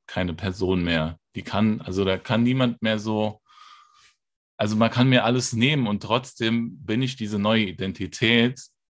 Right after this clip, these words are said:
und kann damit wie-, immer wieder was Neues aufbauen, weil ich immer zu hundert Prozent bei mir bleibe und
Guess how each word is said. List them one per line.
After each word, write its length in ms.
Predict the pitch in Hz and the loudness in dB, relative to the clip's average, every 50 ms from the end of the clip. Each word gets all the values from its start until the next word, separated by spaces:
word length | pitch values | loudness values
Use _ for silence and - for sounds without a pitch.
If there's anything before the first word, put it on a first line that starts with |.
| _ _ _ _ _ _ | _ _ _ _ _ _
und 200 | - 104 98 95 | -6 -4 -4 -4
kann 240 | - - 104 104 107 | -4 -2 0 2 4
damit 520 | 107 104 98 95 98 95 - - - - _ _ _ _ _ _ _ | 4 4 4 4 2 0 0 -6 -14 -16 _ _ _ _ _ _ _
wie-, 140 | - 104 117 | -6 -6 -4
immer 340 | - - 123 123 127 120 113 | 0 2 4 6 6 6 6
wieder 180 | 113 110 107 101 | 4 4 4 4
was 160 | 95 92 92 | 4 2 4
Neues 300 | 104 117 127 123 123 - | 4 4 4 4 2 0
aufbauen, 680 | - 87 90 - _ - 87 87 92 95 101 104 107 _ _ _ _ _ _ _ _ _ _ _ _ _ _ _ - | -2 -2 -4 -4 _ -2 0 0 0 0 0 -2 -4 _ _ _ _ _ _ _ _ _ _ _ _ _ _ _ -8
weil 140 | - 87 92 | -4 -4 -4
ich 120 | 90 - 131 | -2 -2 0
immer 260 | 120 110 113 117 113 | 2 4 4 4 2
zu 120 | - 107 | 0 -2
hundert 260 | 104 107 107 104 - | 0 0 0 0 -2
Prozent 360 | - - - - - 107 104 - | -6 -12 -8 -4 -2 -2 -2 0
bei 120 | 98 90 | 0 0
mir 200 | 92 104 120 127 | 0 0 0 0
bleibe 540 | 131 - - 80 85 85 85 87 85 95 92 | -2 -4 -4 -2 -2 -2 -2 -4 -6 -6 -8
und 460 | - - 92 92 92 90 - - - | -6 -6 -4 -4 -4 -4 -8 -14 -16